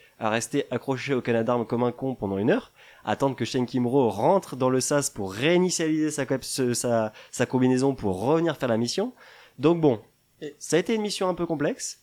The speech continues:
Speaker 1: mais on va y revenir dans pas longtemps du tout. Ce que je vous propose juste avant, c'est qu'on se fasse une petite pause musique comme d'habitude, qui va nous, nous être présentée par notre,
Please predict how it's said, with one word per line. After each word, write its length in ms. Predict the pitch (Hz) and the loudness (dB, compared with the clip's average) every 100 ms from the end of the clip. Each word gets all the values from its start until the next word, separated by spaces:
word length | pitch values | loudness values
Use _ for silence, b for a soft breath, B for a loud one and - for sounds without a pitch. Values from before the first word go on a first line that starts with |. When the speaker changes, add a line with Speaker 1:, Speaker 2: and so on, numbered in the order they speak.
| _ | _
Speaker 1:
mais 200 | 117 120 | -2 0
on 120 | 120 113 | 0 0
va 120 | 120 | 2
y 80 | 117 | 2
revenir 440 | 113 110 110 95 _ _ _ _ _ | 2 0 -2 -2 _ _ _ _ _
dans 140 | - - | -20 -2
pas 140 | 175 | 0
longtemps 260 | 180 156 139 | 0 0 -2
du 120 | 120 | -2
tout. 240 | 147 262 _ _ _ | -4 -6 _ _ _
Ce 100 | - | -2
que 100 | 160 | 0
je 80 | 156 | 0
vous 60 | |
propose 380 | 170 185 175 151 | -2 -2 0 0
juste 240 | 139 165 165 | -2 -4 -2
avant, 260 | 143 131 | 0 -2
c'est 160 | 117 113 | -4 -8
qu'on 140 | 110 | -8
se 480 | 104 107 98 98 98 _ - | -6 -4 -4 -4 -8 _ -6
fasse 200 | 175 - | -6 -4
une 100 | 170 | -8
petite 180 | 160 | -8
pause 220 | - 151 135 | -2 -2 0
musique 320 | 135 127 - | -2 -4 -8
comme 220 | - 170 | -4 0
d'habitude, 500 | 165 127 107 151 220 | 0 0 0 -2 -2
qui 140 | - 107 | -8 -6
va 120 | 101 | -4
nous, 140 | 98 98 - | -6 -10 -10
nous 180 | 107 104 | -8 -8
être 100 | 104 | -8
présentée 400 | 117 107 101 117 | -6 -6 -6 -8
par 140 | 107 | -8
notre, 440 | 101 98 - 101 | -8 -8 -8 -8